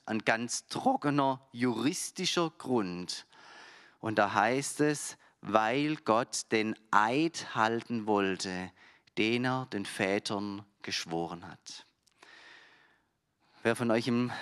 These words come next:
letzten Jahr dabei war bei dieser Dreierreihe, da habe ich über diesen Eid mehrmals gesprochen.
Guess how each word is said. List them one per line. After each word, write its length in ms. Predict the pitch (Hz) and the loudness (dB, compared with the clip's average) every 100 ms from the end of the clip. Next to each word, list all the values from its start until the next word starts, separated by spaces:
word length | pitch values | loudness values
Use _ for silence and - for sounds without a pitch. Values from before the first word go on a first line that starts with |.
| 135 | -2
letzten 340 | 127 - 135 | -2 -2 0
Jahr 180 | 135 123 | 2 2
dabei 360 | 117 107 120 | 2 4 4
war 120 | 131 120 | 2 2
bei 120 | 113 | 0
dieser 240 | 110 113 | 0 -2
Dreierreihe, 640 | - 107 139 139 127 127 123 | 2 2 4 4 4 2 2
da 100 | 117 | 2
habe 140 | 113 | 2
ich 80 | 110 | -2
über 180 | 110 113 | -2 0
diesen 260 | 113 110 | 0 0
Eid 340 | 90 107 117 113 | 4 4 2 0
mehrmals 480 | 113 123 113 107 | 2 4 2 2
gesprochen. 640 | - 101 - 107 147 147 147 | -2 -4 2 2 4 0 0